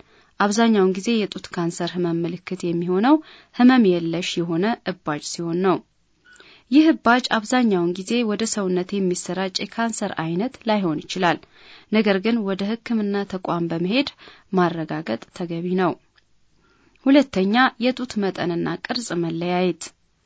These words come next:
አንዱን ጡት ከሌላኛው ጋር በማነጻጸር የቅርጽና የመጠን ልዩነት ካስተዋሉ፣ ወደ ሕክምና ተቋም በመሄድ ማረጋገጥ ተገቢ ይሆናል። ሶስተኛ፣ በተወሰነ የጡት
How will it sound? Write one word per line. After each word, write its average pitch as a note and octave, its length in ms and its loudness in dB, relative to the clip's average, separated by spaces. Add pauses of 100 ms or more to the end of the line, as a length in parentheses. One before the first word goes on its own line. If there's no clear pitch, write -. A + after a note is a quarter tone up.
(440)
አንዱን B3+ 420 6
ጡት D#4 240 -2
ከሌላኛው F3 640 0
ጋር F3 200 -4
በማነጻጸር F#3 840 -2 (100)
የቅርጽና A3 720 -4 (140)
የመጠን A3+ 520 0 (340)
ልዩነት G#3 540 2
ካስተዋሉ፣ D#3+ 560 -6 (220)
ወደ B3 200 2
ሕክምና E3+ 580 0
ተቋም E3+ 400 -4
በመሄድ F3 420 0 (400)
ማረጋገጥ F#3+ 720 -2 (120)
ተገቢ F3 400 -6
ይሆናል። F3 400 0 (920)
ሶስተኛ፣ C4 480 4 (300)
በተወሰነ B3 640 2
የጡት A#3 300 -2